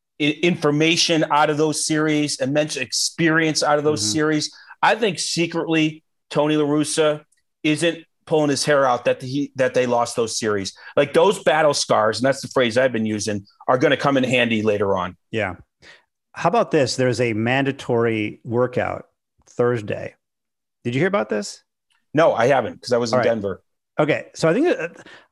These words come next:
Speaker 2: I, here's the, I have not been able to confirm this. I was on the set. I probably shouldn't be bringing this up unless it's not true.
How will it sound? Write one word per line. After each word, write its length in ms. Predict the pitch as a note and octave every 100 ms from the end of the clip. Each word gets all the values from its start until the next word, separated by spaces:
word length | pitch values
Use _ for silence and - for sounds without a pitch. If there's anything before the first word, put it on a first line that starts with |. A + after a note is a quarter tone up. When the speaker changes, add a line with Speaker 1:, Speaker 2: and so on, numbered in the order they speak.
| _ _
Speaker 2:
I, 180 | - G3
here's 340 | A#2+ - F#3+ F3+
the, 140 | -
I 60 | G3+
have 100 | C#4+
not 160 | C4+
been 120 | B3+ A3
able 80 |
to 60 | G3
confirm 340 | E3 C3 F#3 E3+
this. 120 | D3
I 180 | C#3+ F#3
was 140 | F3+
on 240 | C#3+ D#3+ F3
the 80 | C3
set. 480 | - E3 D3+ G#2+
I 60 | A2
probably 180 | F3 F#3+
shouldn't 180 | F3 D3
be 60 | A#2+
bringing 240 | B2+ C#3
this 160 | A#2+ -
up 120 | -
unless 160 | A#2
it's 100 | -
not 160 | C3 A2+
true. 340 | - D#3 A#2+